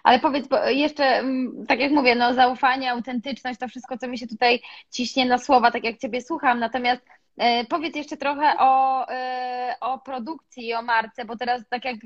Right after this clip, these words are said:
wiemy, e, wy jest, no tak jak opowiadasz o sobie, to jest wszystko takie bardzo transparentne. A jak jest, jeżeli chodzi o produkcję i o, e, i o te elementy właśnie tworzenia, mm, ubrań z metką Aryton? Jak, mm, jak to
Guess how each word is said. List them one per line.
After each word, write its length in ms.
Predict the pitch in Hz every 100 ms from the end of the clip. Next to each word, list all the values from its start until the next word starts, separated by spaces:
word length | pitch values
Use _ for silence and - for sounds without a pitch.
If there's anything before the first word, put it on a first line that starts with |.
| 240
wiemy, 280 | 226 262 254 254 254 - - -
e, 280 | 233 240 240
wy 260 | - 226
jest, 240 | 277 269 _ -
no 160 | 262
tak 160 | 262 269
jak 140 | 269
opowiadasz 480 | 240 277 269 277 269
o 60 | 269
sobie, 320 | - 285 269
to 60 | 240
jest 180 | 233 -
wszystko 260 | 254 -
takie 200 | 262 269
bardzo 260 | 240 240 226
transparentne. 840 | 247 240 - 240 247 269 262 233
A 80 | 220
jak 240 | 254 277
jest, 200 | 294 285
jeżeli 260 | 277 262 269
chodzi 240 | 277 247
o 80 | 262
produkcję 760 | 262 254 233 277 - - 254 240
i 120 | 240
o, 200 | 233 240 240 - 277 -
e, 360 | 220 226 226
i 80 | 247
o 80 | 247
te 100 | 262
elementy 480 | 247 254 262 262 262
właśnie 280 | 240 254 240
tworzenia, 580 | - 247 254 254 233 226 220 220 220 214 202
mm, 640 | 180 214 214 214 214 214 202
ubrań 400 | 247 220 214 220
z 40 | 214
metką 420 | 214 - 226 214
Aryton? 580 | 208 214 202 214 202 202
Jak, 160 | 262 - _
mm, 440 | 226 226 226 226 220
jak 160 | 247
to 100 | -